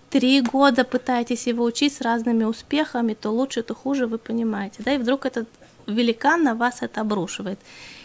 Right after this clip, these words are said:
Конечно, ребенок не понимает. Само, сама ситуация,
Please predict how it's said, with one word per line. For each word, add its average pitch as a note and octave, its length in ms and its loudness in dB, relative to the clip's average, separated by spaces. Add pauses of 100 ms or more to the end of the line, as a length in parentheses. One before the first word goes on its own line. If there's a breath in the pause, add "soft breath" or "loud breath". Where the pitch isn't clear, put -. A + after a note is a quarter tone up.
(180 loud breath)
Конечно, C#4 360 0
ребенок C#4 400 2
не A3 100 2
понимает. G#3+ 640 -2
Само, A#3 580 4
сама B3 300 0
ситуация, B3+ 840 0